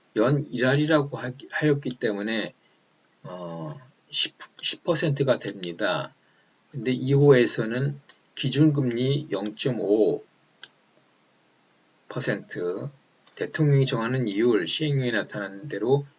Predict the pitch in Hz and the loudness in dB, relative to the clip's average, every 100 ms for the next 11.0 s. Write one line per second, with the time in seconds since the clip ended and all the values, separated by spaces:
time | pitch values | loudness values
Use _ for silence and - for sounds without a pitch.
0 | _ 107 120 120 98 - 101 - 98 - | _ -2 -2 -2 -4 -8 -8 -8 -10 -16
1 | - 110 87 71 _ _ _ _ - - | -6 -4 -4 -8 _ _ _ _ -20 -10
2 | 139 139 - 156 - 95 92 104 - _ | -10 -6 -2 -2 0 0 -2 -4 -8 _
3 | _ _ 127 123 - 147 135 98 - - | _ _ -2 0 2 2 2 -4 -6 -8
4 | 123 120 110 92 90 - - 104 - 139 | -4 -2 -4 -8 -12 -12 -6 -6 -4 -4
5 | 135 120 139 120 92 90 92 87 - _ | -4 -4 -2 -2 -4 -6 -4 -4 -8 _
6 | _ _ _ _ 123 117 110 127 127 143 | _ _ _ _ -4 -4 -6 -2 0 0
7 | - 151 - 151 151 139 139 117 110 127 | 0 -6 -6 -2 0 0 0 -2 0 0
8 | - 131 - 147 113 - 113 - 120 113 | -2 -12 -4 -2 -2 -4 -8 -8 -12 -10
9 | 113 110 - 127 120 113 110 95 - - | -6 -4 -2 -4 -6 -6 -8 -8 -6 -2
10 | 101 151 139 113 107 104 - 87 - 143 | 0 0 0 0 0 -2 -12 -12 -6 -6